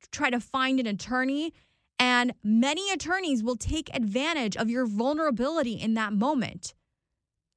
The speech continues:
That it's, that is why, why it is so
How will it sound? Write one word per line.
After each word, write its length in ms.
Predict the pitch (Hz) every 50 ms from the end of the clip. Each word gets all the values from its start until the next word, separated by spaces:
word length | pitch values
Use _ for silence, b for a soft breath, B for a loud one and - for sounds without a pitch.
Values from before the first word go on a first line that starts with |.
| _ _ -
That 200 | 254 269 294 349
it's, 240 | 403 381 - - 233 214 - -
that 180 | 269 294 330
is 180 | 370 370 294 254
why, 500 | 208 214 247 269 294 285 226 196 202 214
why 380 | 208 208 220 233 240 240 - - _ _ _
it 140 | - 262 240
is 160 | 269 262 208
so 720 | - - - - - - - 311 302 330 370 415 403 381